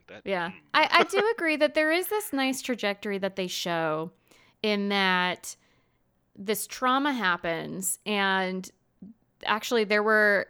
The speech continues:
Speaker 2: so there were a few quotes that, that I felt like really showed the trajectory, kind of like you're talking about, where,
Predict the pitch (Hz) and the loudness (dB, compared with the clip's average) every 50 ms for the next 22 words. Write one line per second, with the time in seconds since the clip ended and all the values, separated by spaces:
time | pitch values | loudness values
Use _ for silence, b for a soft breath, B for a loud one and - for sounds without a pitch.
0 | _ _ _ - - 262 233 240 233 226 220 214 - - 254 269 311 - - - | _ _ _ -6 -4 0 2 4 4 4 2 0 0 -2 0 0 0 -2 -2 -2
1 | 240 220 208 180 - - - - - 208 190 185 180 - - - - 190 202 190 | 0 0 0 0 -2 -6 -8 -2 0 2 2 2 0 -2 -6 -10 -4 -2 0 0
2 | 180 - - 180 175 - - 220 - 214 202 - 196 190 196 190 185 - 202 196 | 0 0 -2 -4 -6 -2 -2 0 0 0 -2 -2 -2 -2 -2 -2 -4 -2 -4 -2
3 | 180 185 - - 196 185 - 180 180 175 - 190 180 - - 185 185 180 175 180 | -2 -4 -6 -6 -8 -6 -4 -4 -6 -4 -4 -6 -6 -6 -8 -8 -6 -4 -4 -6
4 | 175 - 180 170 - - 175 175 175 190 180 170 165 170 165 170 160 - 175 175 | -6 -8 -10 -12 -6 -4 -4 -4 -4 -6 -8 -6 -4 -2 0 0 0 0 -2 -2
5 | 170 175 170 170 175 180 | -2 -2 -2 -2 -2 -4